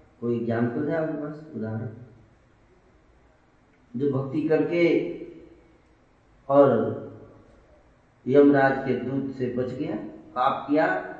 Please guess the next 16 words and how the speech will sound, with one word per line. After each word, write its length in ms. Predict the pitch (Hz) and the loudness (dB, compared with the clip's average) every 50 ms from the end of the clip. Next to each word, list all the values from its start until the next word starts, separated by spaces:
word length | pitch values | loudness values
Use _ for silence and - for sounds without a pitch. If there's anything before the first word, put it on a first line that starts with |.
| - - - - - - _ _ _ _ _ _ _ _ _ - | -18 -20 -20 -20 -20 -20 _ _ _ _ _ _ _ _ _ -10
फिर 140 | 156 147 139 | -8 -4 -4
भक्ति 420 | 117 107 110 110 123 156 160 165 | -4 -4 -4 -6 -8 -10 -8 -6
किया 480 | 175 180 180 185 190 196 - - - - - - - - - - - _ _ _ _ _ _ _ _ _ _ _ _ _ _ - | -2 2 4 4 4 4 2 -4 -6 -12 -14 -16 -18 -20 -20 -20 -20 _ _ _ _ _ _ _ _ _ _ _ _ _ _ -8
और 300 | 117 117 113 113 - 117 | -6 -6 -6 -6 -6 -2
फिर 420 | 127 120 113 107 101 - - - - - - - - - - _ _ _ _ _ _ _ _ _ _ - | 0 0 0 0 -2 -6 -8 -10 -14 -16 -18 -20 -20 -20 -20 _ _ _ _ _ _ _ _ _ _ -4
नरक 380 | 113 123 131 131 131 127 - 113 | -2 0 2 2 2 2 0 0
में 500 | 113 110 107 104 101 - - - - - | 0 0 0 -2 -2 -6 -8 -12 -12 -10
जाने 340 | 107 107 104 - 110 104 - | -6 -4 -2 -2 -2 -2 -4
से 80 | - | -6
बच 180 | - 104 107 104 | -6 -6 -6 -6
गया? 300 | 110 113 - - 127 - - - - - - - - - | -8 -8 -10 -12 -12 -14 -14 -16 -16 -18 -20 -14 -8 -6
है 120 | 147 147 | -4 -4
कोई 180 | 151 151 147 143 | -2 0 0 0
ऐसा 160 | 143 143 143 | 0 -2 -6
केस 300 | 143 - 147 143 143 - | -8 -8 -8 -8 -8 -8
आपके 380 | 131 131 127 127 127 - - | -8 -10 -10 -10 -14 -16 -16